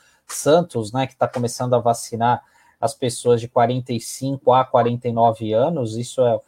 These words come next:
é uma ótima notícia, né, diante desse cenário que a gente tem, né, porque a covid não acabou, né, isso a, a gente, apesar dessa sensação de melhora e essa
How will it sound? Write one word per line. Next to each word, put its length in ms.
é 80
uma 180
ótima 460
notícia, 720
né, 260
diante 460
desse 220
cenário 440
que 80
a 80
gente 320
tem, 240
né, 140
porque 240
a 80
covid 480
não 140
acabou, 500
né, 260
isso 320
a, 60
a 120
gente, 200
apesar 480
dessa 320
sensação 680
de 120
melhora 480
e 60
essa 420